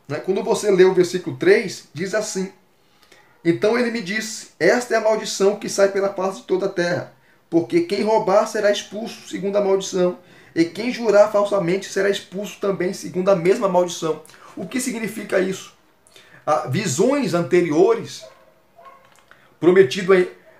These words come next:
ah, tinham prometido a intervenção de Deus em benefício de Judá. Mas certas condições morais precisavam ser cumpridas. A lei precisava ser cumprida,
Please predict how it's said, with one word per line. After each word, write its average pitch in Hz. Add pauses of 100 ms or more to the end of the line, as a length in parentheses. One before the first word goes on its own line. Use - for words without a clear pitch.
(120)
ah, 139
tinham 214
prometido 196
a 214
intervenção 202
de 196
Deus 196
em 190
benefício 214
de 196
Judá. 180 (880)
Mas 175
certas -
condições 190
morais 175
precisavam 185
ser 180
cumpridas. 165 (460)
A 127
lei 143
precisava 175
ser 175
cumprida, 190